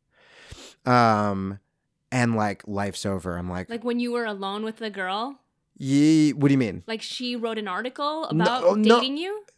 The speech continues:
Speaker 1: Uh, yeah, that was, like, what they, the, this fucking Jezebel article, like, reported.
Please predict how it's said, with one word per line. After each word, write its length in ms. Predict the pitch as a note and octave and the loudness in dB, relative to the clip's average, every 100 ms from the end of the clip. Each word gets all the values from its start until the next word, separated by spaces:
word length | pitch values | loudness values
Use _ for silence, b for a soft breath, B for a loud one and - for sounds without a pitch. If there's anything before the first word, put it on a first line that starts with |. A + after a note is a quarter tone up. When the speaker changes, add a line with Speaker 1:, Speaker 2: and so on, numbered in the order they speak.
| - | 6
Speaker 1:
Uh, 300 | F3+ F3 E3 | 10 10 8
yeah, 360 | D#3 G3+ F3+ C#3 | 6 8 8 6
that 240 | C#3 D#3 | 8 8
was, 120 | D3+ | 8
like, 140 | C#3+ A2+ | 2 2
what 140 | C3 | 2
they, 180 | B2+ B2 | 4 2
the, 240 | G#2 A2+ F#2 _ _ - | 0 -6 -6 _ _ -14
this 400 | G#2+ - - - | -10 -10 -12 -2
fucking 380 | A#2+ G#2+ G#2 F#2+ | -2 0 -4 -2
Jezebel 280 | G2 F#2 | -4 -4
article, 420 | E2 E2 F#2+ G#2 D#2 | -4 -6 -6 -6 -6
like, 220 | F2+ - | -8 -6
reported. 680 | F2+ F2+ - A1 A#1 - | -8 -6 -10 -8 -12 -14